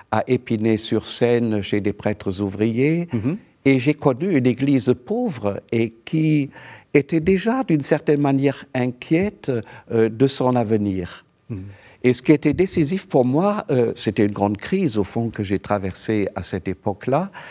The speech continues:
Speaker 1: Ce qui était décisif pour moi, c'est que, euh, dans l'Église d'Allemagne, je n'ai pas eu d'écho, d'une certaine manière, de mes grandes inquiétudes et de mes questions d'avenir.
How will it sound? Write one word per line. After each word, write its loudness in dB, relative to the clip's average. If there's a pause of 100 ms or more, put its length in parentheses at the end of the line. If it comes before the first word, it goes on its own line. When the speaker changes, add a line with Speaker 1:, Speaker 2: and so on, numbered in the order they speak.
(160)
Speaker 1:
Ce -8
qui 2
était 2
décisif 0
pour 2
moi, 0 (400)
c'est 2
que, 2 (380)
euh, 4
dans 4
l'Église 0
d'Allemagne, 0
je 0
n'ai 4
pas -4
eu 4
d'écho, 0
d'une 2
certaine -2
manière, 0
de 0
mes 0
grandes -2
inquiétudes -2
et 0
de -2
mes -2
questions -4
d'avenir. -8